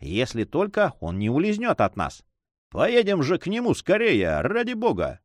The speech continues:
"Брат мой", возразила Донна Клара, "к чему нам замедлять наш путь? Ведь мы так торопимся". "Это правда", сказал молодой человек. "Успокойтесь, сеньора",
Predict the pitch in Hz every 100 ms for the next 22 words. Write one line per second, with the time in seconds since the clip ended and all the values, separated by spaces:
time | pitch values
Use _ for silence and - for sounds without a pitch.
0 | _ _ _ - 165 233 - 214 156 80
1 | _ _ 107 123 135 113 110 107 110 104
2 | - 110 95 85 - _ _ - - 78
3 | 113 175 175 123 127 117 104 185 185 175
4 | - - 233 - _ _ _ - 82 92
5 | 113 131 - 170 226 233 131 - 82 -
6 | _ _ _ _ - 101 135 - 226 262
7 | 233 98 92 104 - _ - - 92 104
8 | 98 104 107 101 95 107 101 87 _ _
9 | _ - 127 - 185 - 254 185 120 90
10 | - 175 220 240 151 87